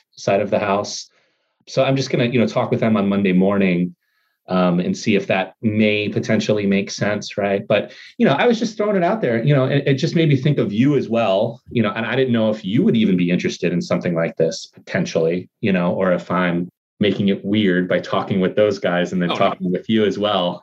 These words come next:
Speaker 1: you know. You just came to mind, Andrew, and, you know, I know what, of what you've done as well, and, um, just kind of throwing it out there. I, I, what I, you know, I know it's kind of out of left field and hadn't really talked to you in a while, but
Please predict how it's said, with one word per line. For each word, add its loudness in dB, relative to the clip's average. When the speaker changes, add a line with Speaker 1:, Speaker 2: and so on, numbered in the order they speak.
Speaker 1:
you 4
know. 2
You 0
just -2
came 0
to 2
mind, 0
Andrew, 2
and, 0
you 2
know, 2
I -2
know 2
what, 0
of -2
what 2
you've -4
done -2
as -4
well, 0
and, 0
um, -4
just -2
kind -2
of -2
throwing 2
it 0
out -2
there. -2
I, -2
I, 2
what 0
I, 0
you -2
know, 0
I -2
know 2
it's -4
kind -2
of -2
out -2
of -4
left -2
field 2
and 0
hadn't 0
really 2
talked -4
to -2
you 2
in 2
a 0
while, 0
but 0